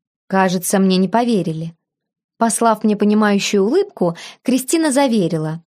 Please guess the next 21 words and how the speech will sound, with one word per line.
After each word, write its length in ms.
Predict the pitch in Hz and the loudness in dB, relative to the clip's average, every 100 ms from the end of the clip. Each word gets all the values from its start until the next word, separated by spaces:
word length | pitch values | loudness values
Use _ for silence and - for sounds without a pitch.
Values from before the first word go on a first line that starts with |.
| _ _ _ _ _ | _ _ _ _ _
Это 320 | 262 302 302 | 0 0 0
нормально. 920 | 302 302 311 311 285 196 170 156 160 - _ _ - | 0 0 0 0 0 0 -2 -4 -10 -16 _ _ -4
Я 140 | 440 | -2
тоже 300 | 480 311 214 | 2 2 2
так 260 | 214 202 175 | 0 0 0
думала, 500 | 196 190 175 165 165 - - | 0 2 0 -2 -6 -12 -6
где-то 320 | 226 269 302 | -2 0 0
до 140 | 247 294 | 0 2
пятого 380 | 294 285 277 294 | 2 0 0 0
месяца. 760 | 269 175 - 170 - 165 165 _ _ _ _ - | 0 0 -4 -8 -8 -6 -8 _ _ _ _ -2
А 200 | 214 220 | -2 0
потом 420 | 226 226 381 480 - | 0 0 0 0 -2
ощутила 580 | 226 - 254 370 392 - | -2 -2 -2 0 0 2
первый 340 | 320 330 311 | 0 0 0
толчок. 640 | 302 294 285 196 160 _ _ _ _ _ _ - | -2 -2 -4 -4 -6 _ _ _ _ _ _ -2
Несмотря 500 | 226 214 226 220 214 | -2 2 0 0 0
ни 140 | 208 | 2
на 140 | 208 202 | 0 -2
что, 420 | - - 311 214 - - - - | -2 -2 0 -2 -8 -20 -10 -6
обалденное 760 | 240 320 294 180 180 170 160 | 0 0 2 0 0 0 -2
чувство. 540 | 165 180 165 - 160 | -4 -4 -6 -8 -10